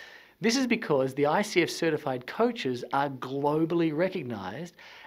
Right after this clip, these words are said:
as a group of professional life coaches, and they're simply the best in the industry.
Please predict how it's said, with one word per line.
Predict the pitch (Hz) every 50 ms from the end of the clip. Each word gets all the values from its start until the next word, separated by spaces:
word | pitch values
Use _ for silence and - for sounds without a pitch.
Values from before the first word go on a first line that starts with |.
| - -
as | 175 180 165
a | 165 156 151
group | 139 123 139 156 180 208 - - -
of | 160 156 151 -
professional | - - 170 165 - - - - - 220 208 - - - 208 202 196
life | 170 143 135 131 120 -
coaches, | - - 117 101 90 - - 95 98 - - - - - - - - - _ _ -
and | 165 175 190 196 196 185 160 147 139
they're | 165 175 180 175 190
simply | - - - - - - 220 240 240 233 156 123 123 127
the | 127 123 160 151
best | 143 147 - - 147 135 127 123 - - - - - -
in | 131 120
the | 117 110 107
industry. | 117 117 113 - - - 85 78